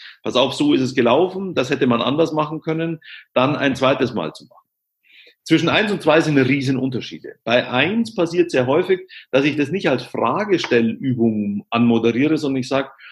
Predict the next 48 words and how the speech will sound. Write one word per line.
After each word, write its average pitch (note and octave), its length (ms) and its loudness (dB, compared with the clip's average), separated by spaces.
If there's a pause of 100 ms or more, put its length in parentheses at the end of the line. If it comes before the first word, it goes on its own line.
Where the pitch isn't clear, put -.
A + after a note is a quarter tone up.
(160)
„Wir C3 580 2
machen C#3 260 0
jetzt C#3+ 120 2
einfach C#3+ 200 2
mal C3+ 140 2
eine A2+ 120 2
Gesprächssituation. D3+ 1080 0 (640)
Wir A#2+ 160 4
schauen B2 200 0
uns B2 140 0
mal G2 140 0
an, B2 200 0
wie A2+ 100 4
ein F#2+ 120 0
Gespräch, B2+ 420 -2
irgendein F3 480 2
Gespräch C3 360 0
zwischen B2+ 240 -2
uns G#2+ 120 -4
beiden G2 260 0
läuft G#2 320 2
und G#2+ 100 -6
ich - 120 -4
hab C#3 140 -2
dann B2 120 2
schon G#2 140 -4
den F#2 100 -2
Zettel B2+ 280 0
neben F2+ 160 -4
mir F2+ 120 -4
liegen F#2 240 -6
und B2 120 -12
fang G#2 160 -2
das A2 120 -8
Gespräch B2 460 -2
an. - 60 -20 (420)
Wir E2+ 80 -6
nehmen's G2 260 0
auch F2+ 140 0
auf D#3+ 180 4
und E3 100 0
dann D3 160 0
hören A#2 120 4
wir B2 80 2
uns B2 80 -4
das A2+ 100 -6
danach A2 420 -2
an.“ E2+ 120 -12